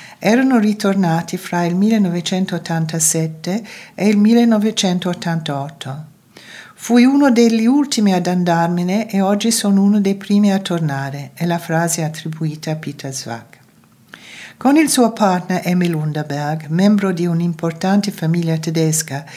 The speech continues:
che da generazioni produce un amaro famoso, fondò la Peter Zwak und Konsorten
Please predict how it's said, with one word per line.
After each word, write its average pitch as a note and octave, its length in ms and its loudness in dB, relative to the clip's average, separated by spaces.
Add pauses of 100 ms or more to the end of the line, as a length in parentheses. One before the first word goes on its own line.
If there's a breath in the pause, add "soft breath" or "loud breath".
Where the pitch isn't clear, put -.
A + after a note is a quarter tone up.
(240 loud breath)
che E3+ 160 -2
da F#3 120 2
generazioni G3+ 760 2
produce F3 500 -4
un E3 80 0
amaro D#3+ 380 2
famoso, D3+ 720 -4 (440 loud breath)
fondò A#3 440 2
la F#3+ 160 2
Peter A#3 500 0
Zwak E3+ 500 -2
und A#3 280 2
Konsorten E3 920 -2